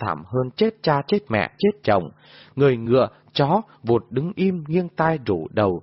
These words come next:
nghe âm dài khóc lóc như ma. Và tự nhiên, Võ Minh Thần Quản Kình vùng xa nước mắt,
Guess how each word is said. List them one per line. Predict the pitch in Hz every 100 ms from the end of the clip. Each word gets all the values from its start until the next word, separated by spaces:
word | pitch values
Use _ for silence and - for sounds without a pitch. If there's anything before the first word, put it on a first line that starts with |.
| _
nghe | 113 120 -
âm | 113 107
dài | 110 107 101 -
khóc | 190 -
lóc | 190 -
như | 120 110
ma. | 107 113 104 - _ _ _ _ _ _ _ _ _ _ _ - - - -
Và | 135
tự | 139 147
nhiên, | 127 170 202 170 - -
Võ | 139
Minh | 190 202 170
Thần | 123 98 90 -
Quản | 104 87 87
Kình | 120 107 87 92
vùng | 104 82 76
xa | - 107
nước | 113 190 185
mắt, | 190